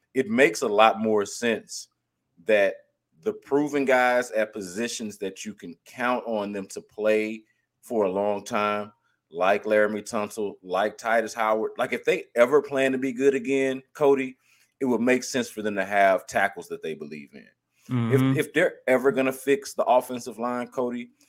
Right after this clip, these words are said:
Speaker 1: it would make sense for the tackle position to not be in flux. They already got issues along the interior,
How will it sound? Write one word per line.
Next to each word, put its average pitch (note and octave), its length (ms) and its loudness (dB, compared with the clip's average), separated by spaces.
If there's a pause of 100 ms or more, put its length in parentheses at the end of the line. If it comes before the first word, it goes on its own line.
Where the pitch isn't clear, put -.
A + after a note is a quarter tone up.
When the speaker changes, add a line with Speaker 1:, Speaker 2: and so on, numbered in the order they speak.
(260)
Speaker 1:
it A#2 40 -2
would A2 200 0
make B2 240 2
sense B2 300 -4
for G2+ 540 0
the F2+ 80 -10
tackle A2 380 -2
position F#2 440 -8
to F2 160 -16
not E2 240 -8
be E2+ 120 -10
in D#2 180 -12
flux. - 420 -12 (260)
They A2 120 2
already B2 360 6
got A2 240 4
issues A2 320 -4
along G2 320 -6
the F#2 160 -10
interior, D#2+ 680 -10